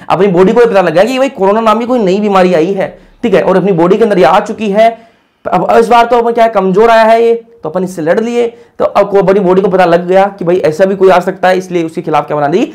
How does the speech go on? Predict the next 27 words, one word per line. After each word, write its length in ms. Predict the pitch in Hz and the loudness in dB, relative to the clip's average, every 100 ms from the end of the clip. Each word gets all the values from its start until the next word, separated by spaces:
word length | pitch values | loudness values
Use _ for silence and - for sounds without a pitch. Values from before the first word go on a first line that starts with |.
| - - | -16 -4
Antibody 720 | 160 156 185 185 156 156 160 | -2 0 0 0 0 0 0
बना 260 | 151 151 147 | 0 0 0
ली। 220 | 143 143 - - | 0 -2 -4 -4
अब 120 | 302 285 | -2 0
जब 160 | 294 | 0
दूसरी 360 | 220 233 311 330 233 - | -2 -4 -4 -4 -6 -4
बार 320 | 196 233 180 - - | 0 2 0 -6 -12
real 340 | 170 254 339 330 | -2 2 4 4
में 80 | 330 | 2
जब 180 | 330 - | 0 0
corona 300 | 247 247 254 | 0 2 2
अपने 220 | 240 240 | 0 0
पे 120 | 233 | 0
attack 340 | 190 185 254 | 0 0 0
करेगा, 420 | 240 220 214 196 160 - - - | 2 2 4 4 2 -2 -18 -10
तब 100 | 208 | -6
क्या 120 | 202 | 0
होंगी, 340 | 196 196 165 175 175 - | 2 2 0 -4 -6 -2
पहले 240 | 180 180 208 | 2 2 2
से 120 | 208 | 0
उसके 240 | 190 190 | 0 0
खिलाफ 300 | 185 175 170 | 0 0 0
क्या 100 | 175 | 0
है, 100 | 196 | 0
Antibody 480 | 175 156 170 160 165 | -2 -4 -2 0 -2
तैयार 360 | 147 143 175 196 | -2 -2 0 2
रहेंगी, 540 | 180 208 185 196 196 | 0 -2 -4 -4 -6